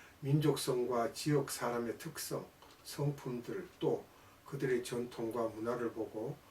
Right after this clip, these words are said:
더 쉬운 곳으로 공격을 하게 됩니다. 경상도는 옛날부터 신라 문화가 있었고 고집이 있는 등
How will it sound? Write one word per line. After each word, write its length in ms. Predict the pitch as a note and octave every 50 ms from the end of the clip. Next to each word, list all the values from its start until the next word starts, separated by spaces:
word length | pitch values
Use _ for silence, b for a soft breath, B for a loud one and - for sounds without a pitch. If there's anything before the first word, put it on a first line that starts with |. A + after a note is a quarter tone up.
| B B B B B
더 220 | - A#2+ B2+ C#3+
쉬운 400 | C#3 - - - F#3 F3+ F3 E3+
곳으로 420 | D#3 D3+ C#3 C3+ - C3+ C#3+ D3 -
공격을 480 | - A#2+ A#2+ B2+ C3 C3+ C3+ B2+ C3+
하게 240 | - - D3+ - D#3
됩니다. 540 | - - G2 F#2+ F#2+ F#2+ - - A2+ - - - - - B B B B B B B B B B -
경상도는 720 | - A#2 B2 C#3 C#3 C#3+ C#3 C#3 C#3 C3+ C#3 C#3 C3+ A#2+
옛날부터 760 | A#2+ A#2+ B2 B2+ C3+ A#2+ A#2 - A#2+ - - - A#2 - F#2 - B B B B B B
신라 420 | B - - E3 D3+ C#3+ C3+ B2 A#2+
문화가 420 | A#2 A2+ A2+ A2+ A2+ A#2 A#2 A#2
있었고 540 | G#2+ A2 - - A#2 - - - A#2 A2+ A2+
고집이 440 | - - A2 A2 - C#3 C3+ C3 A#2+
있는 300 | A2+ A2+ A2+ A2+ A2+ A2
등 240 | A#2 C3 G#2+ G2+